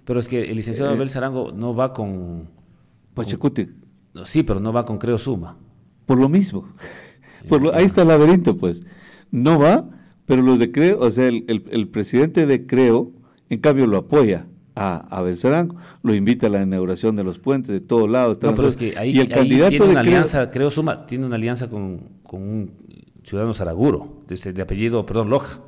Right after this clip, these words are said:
Speaker 2: No, pues, pe-, por eso mismo, pues, y a él no lo invitan a ningún acto, los de Creo. Por eso le digo, es,
Speaker 1: Muy
Speaker 2: es, es, es un, es un laberinto, usted y yo, si nos metemos ahí no salimos, por eso es laberinto.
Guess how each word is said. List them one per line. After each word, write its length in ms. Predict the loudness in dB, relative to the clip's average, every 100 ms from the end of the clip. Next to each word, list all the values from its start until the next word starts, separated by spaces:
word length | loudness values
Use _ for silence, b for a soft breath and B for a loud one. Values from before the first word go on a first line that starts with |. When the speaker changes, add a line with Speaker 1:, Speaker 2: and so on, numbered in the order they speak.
| _
Speaker 2:
No, 180 | -12 -10
pues, 180 | -8 -6
pe-, 180 | -6 -6 -14 -20 -20 -20 -4
por 140 | -2
eso 160 | 0 0
mismo, 320 | 0 0 -4
pues, 160 | -10 -20 b b
y 120 | -2 2
a 100 | 4
él 180 | 4
no 140 | 2 0
lo 100 | 0
invitan 480 | -2 -4 -6 -6 -4
a 60 |
ningún 560 | -2 -2 0 0 2 0
acto, 420 | 0 -4 -20 -20 _ -4
los 220 | -2 0
de 160 | -2 -2
Creo. 200 | -4 -4 B B 0
Por 100 | 2
eso 160 | 4
le 160 | 2 0
digo, 320 | 0 -2 -4
es, 400 | -4 -4 -6 -14 B B -18 -8
Speaker 1:
Muy 100 | 0 2
Speaker 2:
es, 80 |
es, 200 | 2 -2
es 220 | -2 -2 -4
un, 320 | -4 -6 -8
es 280 | -4 -4 -2
un 160 | -4 -2
laberinto, 560 | -2 -2 -4 -4 -6 -6
usted 300 | -10 -2 0
y 80 | 0
yo, 80 | -4 -8
si 160 | -10 -4
nos 140 | -2
metemos 320 | -2 -2 0 0
ahí 80 |
no 140 | 0 0
salimos, 540 | 0 -4 -6 -14 -20 b b b
por 100 | -2
eso 140 | 0 0
es 60 |
laberinto. 440 | 0 0 -2 -6